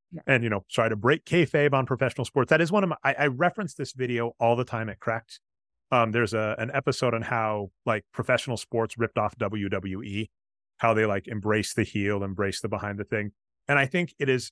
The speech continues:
Speaker 2: for any sports fan out there, it is really important to view it as professional wrestling and realize that they, there are people that realize they are heels. There are people that realize they are heroes.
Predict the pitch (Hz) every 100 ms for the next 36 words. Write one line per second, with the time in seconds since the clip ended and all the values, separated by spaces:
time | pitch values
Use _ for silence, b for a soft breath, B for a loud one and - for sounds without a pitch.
0 | _ 139 - 185 190 - 147 135 - 127
1 | 117 113 104 101 107 107 104 98 101 127
2 | 127 123 - 117 104 101 98 95 92 -
3 | 101 95 - 98 90 85 - 82 - 107
4 | 101 107 104 101 101 92 104 - 107 _
5 | _ - 127 127 156 151 139 123 127 135
6 | 113 104 92 104 95 - 104 90 90 -
7 | 104 101 113 113 107 104 117 107 101 95
8 | 107 98 95 123 107 101 95